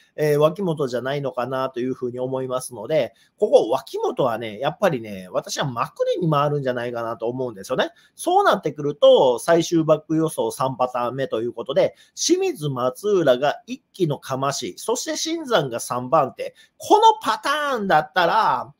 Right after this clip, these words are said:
新山恭平のね、三番手まくりということも十分考えられるわけなんですよね。どうせ、えー、脇本か、増木か、山口健也か、深谷のまくりは飛んでくると。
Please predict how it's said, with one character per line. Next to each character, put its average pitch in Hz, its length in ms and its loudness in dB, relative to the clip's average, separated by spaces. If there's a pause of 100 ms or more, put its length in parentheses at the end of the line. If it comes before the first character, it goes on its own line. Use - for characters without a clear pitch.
(260)
新 214 320 0
山 135 300 -2
恭 151 240 4
平 139 180 0
の 135 140 -2
ね、 226 80 0 (540)
三 151 280 4
番 147 240 2
手 147 100 0
ま 165 300 2
く 196 100 -4
り 139 100 -4
と 131 100 -2
い - 20 0
う 131 80 -2
こ 131 100 -4
と 117 80 -8
も 107 140 -14
十 135 160 -6
分 170 220 -2
考 156 280 -2
え 147 80 2
ら 147 100 2
れ 143 80 0
る 143 120 -2
わ 139 120 0
け 113 120 -6
な 104 100 -8
ん 98 60 -12
で 90 100 -14
す - 80 -10
よ 156 60 0
ね。 254 140 0 (220)
ど 349 360 -2
う - 20 -2
せ、 156 460 -2
え 143 40 0
ー、 - 0 -
脇 147 320 0
本 127 300 -6
か、 214 220 -2
増 135 320 -4
木 143 100 -12
か、 127 140 0
山 123 240 -4
口 - 240 -12
健 127 240 -10
也 107 100 -10
か、 - 160 -2
深 - 240 -4
谷 123 140 2
の 139 100 -4
ま 120 200 -6
く - 100 -8
り 139 80 -2
は 123 120 -4
飛 120 160 -10
ん 123 40 -12
で 117 100 -8
く 107 140 -16
る 85 80 -18
と。 - 180 -12